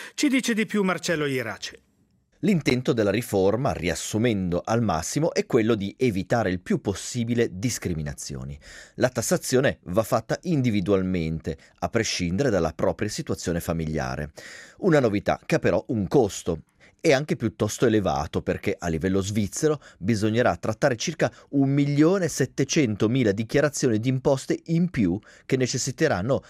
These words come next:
Speaker 2: anche l'assunzione di millesettecento nuovi funzionari. E anche per il Ticino non sarà certamente indolore, come ha ricordato Maurizio Agustoni del Centro,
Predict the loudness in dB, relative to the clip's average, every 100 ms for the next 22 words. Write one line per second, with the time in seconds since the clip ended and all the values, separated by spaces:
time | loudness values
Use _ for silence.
0 | -8 -2 0 2 2 2 0 -2 -2 0
1 | 0 2 0 2 4 4 2 0 -2 -4
2 | -2 -2 -2 0 0 2 2 2 0 -2
3 | -2 0 0 -2 -2 -4 -6 -18 -18 -4
4 | 4 4 4 0 2 2 2 -2 -4 0
5 | 2 2 0 -6 -4 2 2 4 2 2
6 | 0 -2 0 2 2 2 0 0 0 2
7 | 4 4 4 2 0 -4 -10 -2 2 4
8 | 4 2 4 2 2 2 4 4 2 2
9 | 0 0 -2 2 2 2 2 0 0 0
10 | 0 0 -2 -2